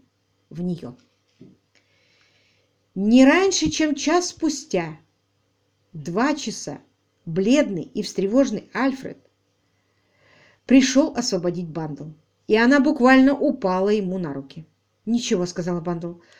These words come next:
«просто ноги затекли. Дайте мне сесть, Альфред». «О боже, ваша светлость, это было ужасно!» «Чепуха», сказала Бандл, — «всё прошло великолепно. Нечего переживать, когда всё уже позади.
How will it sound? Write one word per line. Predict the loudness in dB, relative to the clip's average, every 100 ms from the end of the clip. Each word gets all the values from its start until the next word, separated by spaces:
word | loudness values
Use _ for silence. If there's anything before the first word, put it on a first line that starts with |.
| _ _ -2
«просто | 2 2 0 -4 -4 -2
ноги | -2 0 -4
затекли. | -8 -12 -10 -8 -10 _ _ _ -4
Дайте | 0 2 2
мне | -2 -2
сесть, | -2 -4 -4 -4
Альфред». | -4 -4 -8 -10 _ _ _ _ _ _
«О | -8
боже, | -2 2 2 2
ваша | -2 -2 -2
светлость, | 0 -2 -2 -8
это | -6 -2
было | 2 4 4
ужасно!» | 2 0 0 -2 -12 -14 _ _ _ _ _
«Чепуха», | 2 2 4 -2 -2 -6 -6
сказала | -12 -8 -6 -6
Бандл, — | -6 -8 -10 -14
«всё | -12 -4 -2
прошло | -2 -4 -2
великолепно. | -2 -2 -4 -6 -10 -16 _ _ _ -6
Нечего | 2 4 4 2
переживать, | 0 -2 -2 -4 -4
когда | -6 -4
всё | -4 0 2
уже | 2 0
позади. | -4 -4 -6 -8 -14